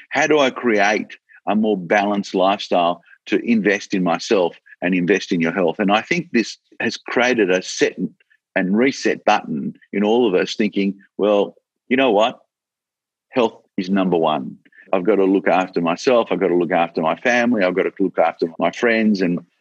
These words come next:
obviously, you've got to look after your team." And these have become evident. And we've all ringing and saying, you know, "Are you okay? How was your day? You know, how's the family?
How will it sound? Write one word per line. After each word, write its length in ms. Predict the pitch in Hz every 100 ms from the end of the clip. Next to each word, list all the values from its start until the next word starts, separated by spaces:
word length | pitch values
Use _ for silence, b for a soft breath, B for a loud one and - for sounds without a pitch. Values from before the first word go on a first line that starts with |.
| _ -
obviously, 380 | 95 101 104
you've 240 | 90 87 98
got 60 |
to 60 | 92
look 120 | 87
after 300 | 87 90 -
your 120 | 82 80
team." 520 | - 92 90 76 - - -
And 180 | 110
these 300 | 117 123 110 -
have 160 | 110 90
become 460 | 101 - 95 92 87 - _ _
evident. 540 | 131 113 113 87 - - b b b
And 180 | 92 98
we've 180 | 104 101
all 400 | 127 131 123 - _ _
ringing 440 | 104 117 110 107 101
and 140 | 92
saying, 420 | - 101 98 95 -
you 140 | 101 98
know, 100 | 87
"Are 120 | 104
you 180 | 113 107
okay? 500 | - 107 98 101 - _ -
How 120 | 110
was 120 | 110
your 80 | 107
day? 480 | 101 98 95 95 101 - _ _ -
You 100 | 104
know, 120 | 95
how's 200 | 113 104
the 100 | 98
family? 640 | 110 95 95 95 90 92